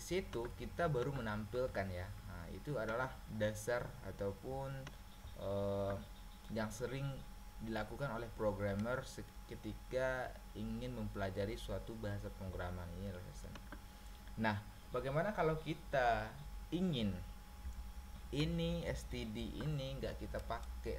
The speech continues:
seperti ini? Ini kalau kita run, dia error. Karena apa? Karena kita harus mengincludekan S T D di situ. Makanya di sini sebelum program utama ini kita gunakan using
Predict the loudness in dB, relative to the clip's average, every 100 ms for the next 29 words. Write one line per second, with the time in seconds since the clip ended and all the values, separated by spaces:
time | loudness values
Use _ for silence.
0 | 0 -2 -4 -4 -2 -4 -4 -8 -10 -10
1 | -10 -8 -10 -8 -10 -6 -2 2 2 2
2 | 2 2 2 0 -2 -6 -6 0 2 4
3 | 4 2 -4 -10 -8 -4 -2 0 0 -2
4 | -2 -2 -6 -8 -6 -4 -4 -6 -4 -4
5 | -4 -6 -4 -2 -2 -2 0 -2 -2 -4
6 | -4 -6 -6 -4 -6 -6 -8 -8 -8 -8
7 | -6 -4 0 0 2 0 0 2 2 0
8 | -4 -4 2 2 4 4 4 -2 -4 0
9 | 2 4 2 2 2 2 0 -2 -2 -4
10 | 0 2 2 2 2 2 0 0 0 0
11 | -2 -4 -6 -6 -4 -2 0 2 2 2
12 | 2 2